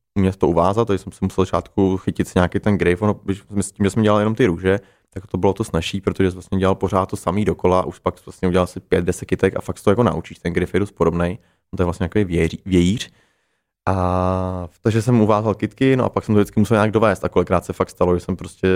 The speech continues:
neměl možnost, protože táta třeba nemohl, byl v práci, žádný kamarád starší s autem nemohl,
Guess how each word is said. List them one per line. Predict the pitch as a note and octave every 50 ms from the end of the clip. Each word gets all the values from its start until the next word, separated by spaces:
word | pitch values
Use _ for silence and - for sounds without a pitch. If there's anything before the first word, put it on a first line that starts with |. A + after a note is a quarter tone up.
| F#2+ F#2
neměl | F2+ F#2 F#2 F#2 F#2 F#2 F#2 F#2 F#2+
možnost, | F#2+ F2+ F2 - - -
protože | - - -
táta | - - E2+ - F#2+
třeba | E2+ - G2+
nemohl, | F2+ D#2+ F2+ F#2
byl | E2+ F#2+ F2
v | -
práci, | - F2 E2+ E2+ E2 - G#2 F#2+
žádný | F2+ F2 E2+ F2+ F2
kamarád | - F2+ F2 F2 F2+ F2 E2+ E2+
starší | - - F2+ - - - -
s | - - -
autem | F#2+ F2+ - G2 F#2
nemohl, | E2+ F2 F#2 G#2+ A#2